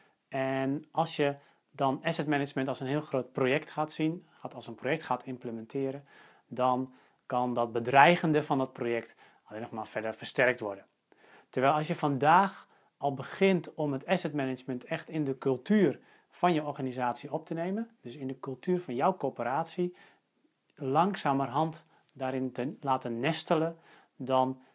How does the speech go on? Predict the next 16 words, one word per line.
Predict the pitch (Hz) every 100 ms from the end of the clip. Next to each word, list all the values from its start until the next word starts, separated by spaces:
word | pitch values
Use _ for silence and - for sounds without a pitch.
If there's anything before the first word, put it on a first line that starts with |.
| _ _ _
kun | -
je | 135 131 127 _ _
veel | - 123
sneller | - 127 117 113 117 _ _ _
ook | - 113
daarna | 117 113 110
weer | 110
grotere | 113 - 110 110 107 _
stappen | - 165 156
gaan | - 107
maken. | 98 - - _ _ _ _ - _
Nou, | -
hoe | 120
doe | 156
je | 180
dat? | 170 175